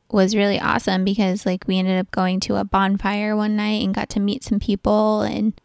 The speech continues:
it's just nice, like, w-, when you're, like, moving away from your friends and family, uh, to, like, kind of come into an area where, like, everybody's, like,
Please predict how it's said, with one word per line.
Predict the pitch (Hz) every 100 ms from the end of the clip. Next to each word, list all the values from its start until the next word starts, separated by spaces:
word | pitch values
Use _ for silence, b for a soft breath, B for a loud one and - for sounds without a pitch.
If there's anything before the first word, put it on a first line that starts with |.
| _ _ _ _
it's | - 202
just | 220 220
nice, | - 202 185 -
like, | 190 175 - - _ _
w-, | - - -
when | 202 190
you're, | 180
like, | 180 180
moving | 185 180 185 175
away | 175 175
from | 180 - 180
your | 208
friends | - 185 220
and | - 202
family, | 208 208 180 180 185 b b b b b b -
uh, | 170 - 233 -
to, | - 185
like, | 175 208 - _ _ _
kind | - 196 175
of | 185 - - _ _ _ _ _
come | - 190
into | - 185 185 -
an | 185 180
area | 180 180 185
where, | 180 175
like, | 175 -
everybody's, | 185 214 190 180 180 190
like, | - - _ -